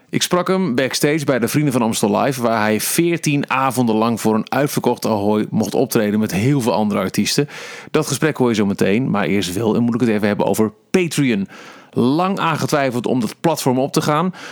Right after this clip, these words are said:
maar omdat heel veel luisteraars er regelmatig om vroegen, mensen die de podcast die ik maak leuk vindt, en ik ook een beetje, eh, ben geïnspireerd door het verhaal van Adam Curry, die, nou, zoals je hebt kunnen horen in aflevering vijf van deze podcast,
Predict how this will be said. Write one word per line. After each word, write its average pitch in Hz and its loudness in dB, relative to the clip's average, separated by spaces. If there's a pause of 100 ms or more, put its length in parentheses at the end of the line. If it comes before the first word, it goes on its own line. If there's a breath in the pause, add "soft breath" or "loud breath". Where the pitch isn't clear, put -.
(120)
maar 120 0
omdat 127 0
heel 139 2
veel 123 2
luisteraars 139 0
er 131 0
regelmatig 120 0
om 117 0
vroegen, 127 0
mensen 110 0
die 101 2
de 101 0
podcast 104 0
die 107 2
ik 104 -2
maak 90 0
leuk 120 2
vindt, 123 2 (360 loud breath)
en 147 2
ik 131 0
ook 151 0
een 147 2
beetje, 190 2 (460)
eh, 120 -4
ben 131 0
geïnspireerd 143 0
door 123 4
het 120 0
verhaal 120 2
van 117 -2
Adam 107 0
Curry, 175 0
die, 107 0
nou, 107 0
zoals 98 -2
je 101 -4
hebt - -10
kunnen 123 2
horen 110 2
in 110 0
aflevering 104 0
vijf 156 0
van 131 0
deze 104 0
podcast, 113 0